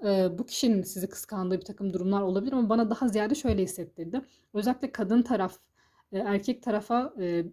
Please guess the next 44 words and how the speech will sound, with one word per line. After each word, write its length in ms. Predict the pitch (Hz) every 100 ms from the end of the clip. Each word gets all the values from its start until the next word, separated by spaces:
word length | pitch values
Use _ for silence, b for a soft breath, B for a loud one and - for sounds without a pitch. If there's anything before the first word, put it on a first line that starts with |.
| _
üçüncü 360 | 202 - 226 226
bir 40 |
kadınla 500 | - - 175 220 220
alakalı 460 | 180 170 175 170 180
olarak 340 | 170 208 220
bir 60 | 180
şeyler 320 | - 196 208
sormuş 420 | 208 190 185 196
olabilirsiniz. 640 | 196 180 185 220 220 208 - b b b -
Bir 40 |
şeyler 340 | - 214 214
söylemiş 460 | 220 214 196 220 240
ya 60 | 214
da 80 |
bir 60 | 196
şeyler 260 | - 202 220
hissetmiş 580 | 196 - 208 - 151
olabilirsiniz. 640 | 170 156 143 151 - 247 302 _ b b
Bununla 220 | 226 277
ilgili 200 | 240 190
bir 60 | 185
takım 220 | 185 190
sorular 420 | 170 202 180 180
sorardı. 440 | 175 196 175 165 160
Hani, 240 | 185 185 185 B B B
e, 460 | 208 190 185 180 180
işte 220 | 190 220
şöyle 300 | 220 254 240
şöyle 280 | 233 226 226
birinden 320 | 196 202 220
şüphelenmişti. 840 | 220 - 196 180 180 190 196 - 170
Neden 360 | 170 185 196
böyle 200 | 185 170
bir 60 | 160
şey 120 | -
yaptı 220 | 170 170
ya 80 | 175
da 60 | 185
hani 200 | 180 170
bu 60 |
kişi 260 | 190 - 185
kıskanma 420 | - - 190 185
sebebi 420 | 190 180 170 180
neydi? 320 | 185 170 151